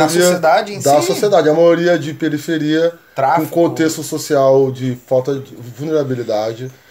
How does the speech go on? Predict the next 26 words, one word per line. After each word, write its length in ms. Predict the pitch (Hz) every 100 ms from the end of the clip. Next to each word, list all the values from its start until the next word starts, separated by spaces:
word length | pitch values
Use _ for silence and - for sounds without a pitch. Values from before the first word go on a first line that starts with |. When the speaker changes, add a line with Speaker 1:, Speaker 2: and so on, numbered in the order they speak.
| -
Speaker 2:
es-, 160 | 120 - -
desestrutura 760 | 110 156 147 151 - 123 131 139
familiar. 580 | 131 123 107 98 110 - - - -
Até 160 | - 120
por 220 | - 120
isso, 200 | 127 135
que 360 | - - - 98
lá 140 | 107
no 180 | 117 113
abrigo 300 | 107 107 117
que 80 | 120
eu 40 | 113
trabalho, 520 | 110 104 107 110 113
os 120 | 104
que 120 | -
vão 220 | 104 110 117
pra 140 | 117
lá 240 | 110 107
foi 160 | 110 117
por 160 | - -
causa, 300 | 143 113 - _ _ _ _ _
muitos 340 | 123 131 127
foi 160 | - 117
por 120 | 120
causa 280 | 110 110 110
de 400 | 104 104 98